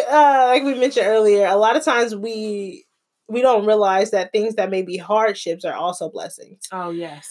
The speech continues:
Speaker 1: Um, so maybe you didn't quit your job and you got fired from your job. That w-, maybe that wasn't the job for you. That probably wasn't the job for you.
Speaker 2: Mm-hmm.
Speaker 1: So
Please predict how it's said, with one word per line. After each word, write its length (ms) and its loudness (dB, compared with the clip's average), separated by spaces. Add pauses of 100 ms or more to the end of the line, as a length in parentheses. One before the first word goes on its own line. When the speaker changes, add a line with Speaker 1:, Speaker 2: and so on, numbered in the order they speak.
(160)
Speaker 1:
Um, 300 0
so 640 2
maybe 260 0
you 160 2
didn't 280 -2
quit 200 -4
your 100 -2
job 320 -4
and 200 -12
you 120 -12
got 280 -8
fired 320 -4
from 140 -12
your 120 -6
job. 400 -10 (580)
That 140 2
w-, 160 0
maybe 180 4
that 120 6
wasn't 220 4
the 140 4
job 280 0
for 60 -6
you. 420 -2
That 120 -2
probably 240 2
wasn't 260 0
the 80 -4
job 260 -4
for 80 -14
you. 200 -14 (140)
Speaker 2:
Mm-hmm. 400 -10 (340)
Speaker 1:
So 540 2